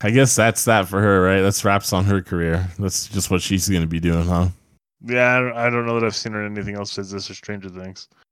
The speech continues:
Speaker 1: Well, let's check it out real quick. What's Maya Hawke been up to besides strangle things? Do
Speaker 2: I
Speaker 1: revenge.
Speaker 2: mean, it's, it's good money if you can get it.
Speaker 1: She's in Little Women?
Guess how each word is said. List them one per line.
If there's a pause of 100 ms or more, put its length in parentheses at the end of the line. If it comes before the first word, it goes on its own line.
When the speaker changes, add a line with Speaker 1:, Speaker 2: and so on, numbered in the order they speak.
(120)
Speaker 1:
Well,
let's
check
it
out
real
quick.
What's
Maya
Hawke
been
up
to
besides
strangle
things? (640)
Do
Speaker 2:
I
Speaker 1:
revenge.
Speaker 2:
mean,
it's,
it's
good
money
if
you
can
get
it. (580)
Speaker 1:
She's
in
Little
Women?